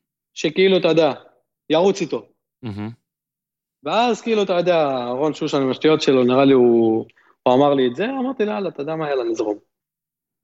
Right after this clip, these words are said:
Speaker 1: ואתה יודע, והתחלתי, ואני גול אחרי גול, אחרי גול, אחרי גול,
Speaker 2: כן.
Speaker 1: ו-,
Speaker 2: גדול.
Speaker 1: אתה יודע איך זה.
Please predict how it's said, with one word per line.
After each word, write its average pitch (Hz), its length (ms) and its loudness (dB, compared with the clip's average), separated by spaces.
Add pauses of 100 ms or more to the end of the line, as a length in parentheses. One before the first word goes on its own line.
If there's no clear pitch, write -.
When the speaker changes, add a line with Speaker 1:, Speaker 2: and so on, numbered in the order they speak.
(140)
Speaker 1:
ואתה 214 160 4
יודע, 208 200 4
והתחלתי, 143 580 -2
ואני 151 340 -6
גול 156 320 0
אחרי 151 220 -4
גול, 143 280 0
אחרי 143 220 -4
גול, 135 240 -2
אחרי 131 180 -12
גול, 131 240 -8
Speaker 2:
כן. 240 260 -4
Speaker 1:
ו-, 220 160 -14 (800)
Speaker 2:
גדול. 202 120 2
Speaker 1:
אתה - 0 -
יודע 185 180 4
איך 135 100 0
זה. 120 140 -8